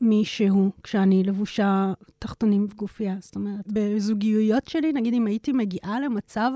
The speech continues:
של ל-, לריב, אה, לא לבושה היטב, הייתי מתלבשת, כי משהו בזה מרגיש נורא, נורא חשוף. זאת אומרת, אתה לא רוצה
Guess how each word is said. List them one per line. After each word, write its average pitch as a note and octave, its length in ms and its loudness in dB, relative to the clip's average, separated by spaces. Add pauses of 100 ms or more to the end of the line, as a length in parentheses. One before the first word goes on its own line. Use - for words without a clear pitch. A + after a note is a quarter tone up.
(420)
של A3+ 280 0 (120)
ל-, A3+ 260 4
לריב, A#3 480 4 (260)
אה, G#3+ 420 4
לא A#3+ 280 4
לבושה A3+ 460 2 (100)
היטב, E4 300 2
הייתי C4 180 2 (140)
מתלבשת, G3+ 840 2 (460)
כי B3+ 140 0
משהו A#3+ 280 6
בזה D4 140 8
מרגיש G#3 300 6
נורא, F#3+ 240 6
נורא E3+ 200 4
חשוף. - 560 -2
זאת - 100 -12
אומרת, F#3 180 -2
אתה G#3 100 -4
לא A3 120 4
רוצה D4+ 480 2